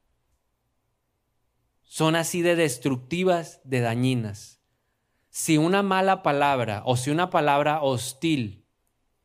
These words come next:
una palabra que daña, no se erradica, va a destruir la relación.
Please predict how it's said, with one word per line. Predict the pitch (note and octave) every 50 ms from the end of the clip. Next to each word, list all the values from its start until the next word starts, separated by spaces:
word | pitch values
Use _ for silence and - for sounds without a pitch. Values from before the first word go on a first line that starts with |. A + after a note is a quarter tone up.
| _ _ _ _
una | - C3 C3+ D#3 D#3+
palabra | - E3 D3+ D3+ C#3+ D3 D3+ D#3+ E3 D#3
que | - C#3+ B2+
daña, | C3 C#3 D3 D3+ D3 C3 B2 A2+ A2 -
no | - B2+ C#3 C#3+ D3 D3+ E3 E3
se | D#3 - F#3 E3+ E3
erradica, | D#3 D3 D3 C#3+ B2+ A#2 A#2 A#2 D#3 G3+ G3+ - - G#3 G#3 G#3+ G#3+ _ _ _ _ _ _ _ _ _ - B2
va | B2 B2
a |
destruir | B2 C3 C3 B2+ - - B2+ B2 A#2 A2+
la | A#2 A#2+
relación. | A#2 A#2 A#2+ A2+ G#2+ G#2 G2+ - - G#2+ G#2 G2+